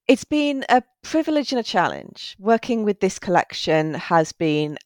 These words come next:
absolutely extraordinary, and working with the number of people and the number of experts that we've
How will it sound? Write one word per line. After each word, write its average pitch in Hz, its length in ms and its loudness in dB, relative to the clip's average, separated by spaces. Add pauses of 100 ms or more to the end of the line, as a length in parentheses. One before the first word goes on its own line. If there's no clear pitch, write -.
(100)
absolutely 165 520 -2
extraordinary, 156 540 -2
and 160 100 -6
working 196 320 2
with 185 180 -2
the 180 100 -4
number 170 360 -2
of 147 260 -6
people 160 380 -2
and 147 80 4
the 143 60 -4
number 147 220 -2
of 127 60 -2 (140)
experts - 800 0
that - 120 -4
we've 139 400 -8